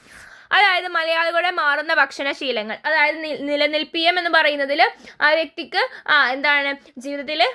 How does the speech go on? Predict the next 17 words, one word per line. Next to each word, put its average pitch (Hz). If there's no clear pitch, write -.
ആ, 294
ഭക്ഷണം 247
കഴിക്കുക 320
എന്നത് 285
മാത്രമാണ് 311
ഒരു 320
പ്രധാന, 269
ഏ, 262
പ്രധാന 262
കാര്യമായിട്ട് 277
കരുതുകയും 233
മരിച്ചതിന് 294
ശേഷം 320
അവരോടും 277
എന്താണ് 294
ഭക്ഷണത്തെക്കുറിച്ച് 285
നോക്കുന്ന 262